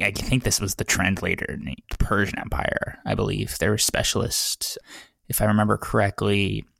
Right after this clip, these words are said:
when Darius broke his foot, he had to call in a specific foot doctor from, like, the Near East somewhere. So I didn't know if that was just, like, you know, bad way of phrasing it, or if they were actually, like, specialists later, or if that was something that was from the beginning.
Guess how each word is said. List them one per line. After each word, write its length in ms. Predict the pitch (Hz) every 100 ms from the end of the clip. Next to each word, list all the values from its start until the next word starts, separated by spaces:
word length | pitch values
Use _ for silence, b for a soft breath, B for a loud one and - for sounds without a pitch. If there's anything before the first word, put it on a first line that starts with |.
| -
when 260 | 104 101 98
Darius 380 | 107 104 95
broke 240 | - 107 98
his 140 | 92
foot, 400 | - 120 101 -
he 180 | - -
had 140 | 107
to 60 | 104
call 260 | - 107 95
in 80 |
a 60 | 95
specific 720 | - - 110 110 - 95 -
foot 220 | - 151
doctor 480 | 107 90 - 90 - -
from, 220 | - -
like, 320 | - 104 -
the 100 | 107
Near 240 | 101 98 101
East 240 | 104 -
somewhere. 640 | - 107 104 95 98 - B B B B -
So 160 | - 90
I 120 | 95
didn't 140 | 101
know 80 | 95
if 80 | 92
that 120 | -
was 120 | 95
just, 180 | 95 -
like, 220 | 92 90
you 60 | -
know, 140 | - - _
bad 520 | 110 92 92 95 101
way 140 | 104 95
of 100 | -
phrasing 480 | - 104 104 113 131
it, 100 | 139
or 120 | 107
if 80 | 98
they 80 |
were 80 | 92
actually, 420 | 92 92 - 80
like, 160 | 92 -
specialists 880 | - 90 - - - - - - - -
later, 460 | - - 90 98 -
or 160 | 127 110
if 100 | -
that 140 | 98
was 100 | 87
something 300 | - - 98
that 180 | 95 92
was 220 | 95 -
from 240 | - 127
the 80 | 107
beginning. 420 | 95 92 95 -